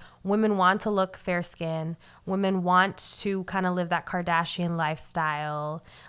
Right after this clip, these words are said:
Uh, plastic surgery is huge in the D R now. I, it's, it's not as big as Brazil, but, like, there's all these things now that, like, people are doing in, it, it's, it's sad to me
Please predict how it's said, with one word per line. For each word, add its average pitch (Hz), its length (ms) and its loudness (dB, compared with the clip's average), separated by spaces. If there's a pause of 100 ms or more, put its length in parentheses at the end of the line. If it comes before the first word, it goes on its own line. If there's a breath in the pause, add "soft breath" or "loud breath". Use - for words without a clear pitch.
Uh, 160 240 -2
plastic 165 460 -4
surgery 185 500 -2
is 165 120 -6
huge 190 420 -4
in 190 60 0
the 185 60 -2
D 180 180 -6
R 185 260 2
now. 180 440 2
I, 165 120 -6
it's, - 520 -10
it's 180 300 -6
not 190 220 4
as 202 120 0
big 190 240 -4
as 190 80 -4
Brazil, 185 480 -2
but, 180 160 0
like, 208 200 2 (220 loud breath)
there's 220 180 0
all 269 120 8
these 269 220 -2
things 240 380 0
now 180 180 4
that, 175 80 0
like, 180 200 0
people 208 260 -4
are 208 100 2
doing 202 540 -2 (720 soft breath)
in, 240 520 4 (800)
it, - 260 0
it's, - 300 0 (180)
it's 285 180 2
sad 254 400 6
to 226 140 -4
me - 320 -6